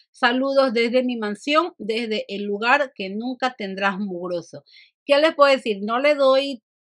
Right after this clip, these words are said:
toda la credibilidad a este, eh, mensaje porque, pues, es Zorrito Youtubero. No sé,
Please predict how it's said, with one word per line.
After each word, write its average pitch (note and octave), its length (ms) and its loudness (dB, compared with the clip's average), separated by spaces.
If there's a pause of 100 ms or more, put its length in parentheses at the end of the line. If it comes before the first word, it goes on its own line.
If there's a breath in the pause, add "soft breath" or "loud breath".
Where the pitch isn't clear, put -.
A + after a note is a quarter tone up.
(420)
toda A#3+ 300 0
la A#3+ 600 2
credibilidad A3 1080 0 (100)
a A3+ 220 0
este, A#3+ 680 -4
eh, A3 100 0
mensaje A3 800 -2 (360 soft breath)
porque, A#3+ 400 0
pues, A3 260 -6
es F#3 140 -8
Zorrito G3 400 -6
Youtubero. A#3 720 -2
No A3+ 420 -4
sé, - 360 -6